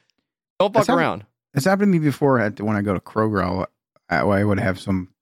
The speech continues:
Speaker 2: you know, cat food or something in the bottom of the cart.
Speaker 1: Sure.
Speaker 2: Forgot about it. I'm in the parking lot, though. I'm loading up. Do I go back in? Do I
Speaker 1: No.
Speaker 2: say, "Hey,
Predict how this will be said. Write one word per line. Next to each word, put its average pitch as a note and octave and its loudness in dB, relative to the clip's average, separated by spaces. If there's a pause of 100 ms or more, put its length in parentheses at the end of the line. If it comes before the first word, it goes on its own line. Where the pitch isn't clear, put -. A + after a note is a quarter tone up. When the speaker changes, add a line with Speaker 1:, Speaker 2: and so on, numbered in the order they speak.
(100)
Speaker 2:
you A2 2
know, F2+ 0
cat F2 -2
food F#2+ -2
or F2 -2
something F2 -4
in - -2
the F2 -2
bottom F#2+ -2
of F2 2
the F2+ -2
cart. - -6 (180)
Speaker 1:
Sure. A#2+ 0 (420)
Speaker 2:
Forgot A#2+ 0
about G2+ -4
it. - -4
I'm C3 4
in C#3+ 2
the C3+ -2
parking D3+ -2
lot, G2 -4
though. G2 -4
I'm F#2+ -6
loading A#2 0
up. A#2+ -2
Do A2 0
I G2+ 0
go G#2+ 0
back G#2+ -2
in? B2 -2 (340)
Do G2+ -6
I G2 2
Speaker 1:
No. G2+ 0
Speaker 2:
say, G2+ -2
"Hey, F#2+ -4